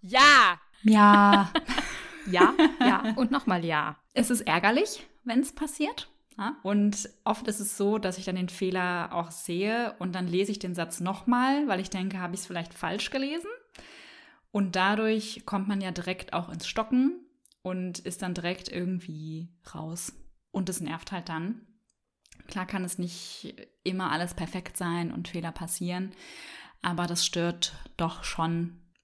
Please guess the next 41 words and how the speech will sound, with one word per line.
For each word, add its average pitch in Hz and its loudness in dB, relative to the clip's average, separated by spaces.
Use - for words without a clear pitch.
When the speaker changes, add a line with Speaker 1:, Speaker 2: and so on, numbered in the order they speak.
Speaker 2:
schon 160 -6
sehr, 165 -2
vor - -8
allem, 208 2
wenn 175 -2
in 180 -4
einem 175 -2
Buch 196 -2
mehrere 180 -2
Fehler 151 -6
sind 208 0
und 175 -2
man 185 0
einfach 175 -2
auch 180 0
die 180 -2
Konzentration 180 2
dann 165 2
irgendwann 170 0
darauf 160 -2
setzt - -2
und 170 -4
denkt, 175 -2
„Wo 170 0
ist 381 -4
der 302 6
nächste 269 4
Fehler?“ 202 0
Das - -2
ist - -8
halt 147 -8
so 151 -8
ein 143 -4
bisschen 151 -12
schwierig. - -12
Speaker 1:
Das - -10
finde 233 -4
ich - -6
auch. 202 4
Fehler 233 2
passieren. 233 0